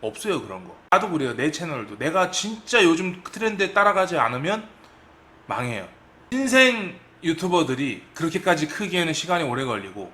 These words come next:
그럴 확률도 굉장히 적고 생각보다 들어가는 시간과 비용이 많고 유튜브에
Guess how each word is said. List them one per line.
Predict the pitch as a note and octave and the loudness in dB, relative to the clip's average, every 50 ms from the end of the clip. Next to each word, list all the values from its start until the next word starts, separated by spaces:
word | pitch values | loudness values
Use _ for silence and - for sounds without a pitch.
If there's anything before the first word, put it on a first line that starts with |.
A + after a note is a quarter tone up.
| - | -6
그럴 | - - F#3 F#3 F3 | 2 4 6 8 10
확률도 | G#3 G#3+ A3+ G#3 F#3+ F3+ | 8 8 8 0 -4 -4
굉장히 | C#3+ C#3+ D3 D#3 D3+ E3 E3+ D#3+ | -4 -4 -2 0 0 0 -2 -2
적고 | - - G2 - - - F#2+ - - - _ | -6 -8 -12 -16 -18 -20 -20 -20 -20 -20 _
생각보다 | - - G3 G3+ A3 G#3+ G#3+ - G3+ F#3+ A#3 A#3 | -12 -10 -2 2 2 2 4 2 4 4 4 4
들어가는 | - D#3 D#3+ E3 E3 E3 E3 D#3+ | 4 4 4 4 6 4 4 2
시간과 | C#3+ D#3+ D#3+ E3 D#3+ D#3 D3+ D3 - | 0 -2 -2 -2 -2 0 -2 -2 -2
비용이 | - C3+ C3 C3 C3+ B2 | -2 -4 -6 -4 -4 -6
많고 | G2 F2+ F2+ - - - - - - - | -6 -6 -8 -14 -20 -20 -20 -20 -6 -2
유튜브에 | C#3 D#3+ D#3 - - - G#3 F3 D#3+ C#3+ C3 C3 C#3 A2+ E2+ - | -2 -2 -2 -4 -8 -8 -8 -6 -4 -2 0 0 0 -2 -4 -8